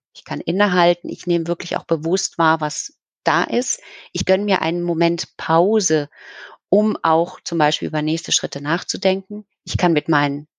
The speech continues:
Emotionen umgehen, die emotionale Resilienz, ich nehme sie wahr,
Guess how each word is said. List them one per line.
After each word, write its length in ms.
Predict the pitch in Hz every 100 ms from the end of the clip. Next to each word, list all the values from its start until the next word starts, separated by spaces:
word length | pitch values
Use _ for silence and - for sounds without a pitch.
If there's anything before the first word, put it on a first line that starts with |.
| _ _
Emotionen 640 | 151 151 151 - 170 208
umgehen, 440 | 208 220 226 269 226
die 80 |
emotionale 680 | - 156 - - 165 180 -
Resilienz, 640 | 185 190 180 180 196 202 -
ich 120 | 156
nehme 180 | 160 156
sie 200 | 165 147
wahr, 300 | 147 175